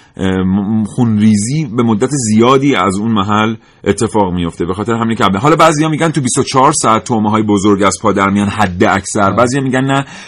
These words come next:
Speaker 1: تا هفتاد و دو ساعت. یه چیزی در این رابطه خیلی جالبه، یعنی تو روند تکامل طبیعی، محسن، من دیروز که در مورد اژدهای کومودو می‌خوام، اول اینو بگم که خیلی اطلاعات ازش نبود.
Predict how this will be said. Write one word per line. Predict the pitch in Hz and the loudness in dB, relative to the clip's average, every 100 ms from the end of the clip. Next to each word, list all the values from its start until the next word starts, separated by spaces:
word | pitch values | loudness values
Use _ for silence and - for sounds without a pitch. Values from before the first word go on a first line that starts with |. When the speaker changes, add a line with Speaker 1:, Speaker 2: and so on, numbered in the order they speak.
| - | -2
Speaker 1:
تا | 131 | 2
هفتاد | 131 139 | 2 0
و | 143 | 2
دو | 175 | 4
ساعت. | 156 127 - - - | 4 0 -2 -6 0
یه | 247 | 2
چیزی | 247 220 | 0 -2
در | 180 156 | 0 2
این | 165 | 2
رابطه | 131 110 139 | 2 2 -2
خیلی | - 123 117 | -2 0 0
جالبه، | 80 90 85 85 | 0 0 2 2
یعنی | 107 143 | 2 0
تو | 143 | 0
روند | 110 117 131 139 | 2 2 2 -2
تکامل | 107 95 101 101 | -4 -2 0 0
طبیعی، | 98 95 110 | 0 0 0
محسن، | 117 107 104 | 0 0 0
من | 123 | 0
دیروز | 120 110 123 | 2 2 2
که | 143 | 0
در | 117 | 2
مورد | 101 98 | 2 2
اژدهای | 98 101 95 | 2 2 2
کومودو | 104 101 | 0 0
می‌خوام، | - - | -2 0
اول | 160 202 | 2 4
اینو | 196 190 | 2 2
بگم | 175 180 | 2 0
که | - | -4
خیلی | - 123 147 | 0 4 4
اطلاعات | 165 104 110 | 2 0 0
ازش | 95 92 90 | -2 -4 -6
نبود. | 82 - - | -8 -12 -20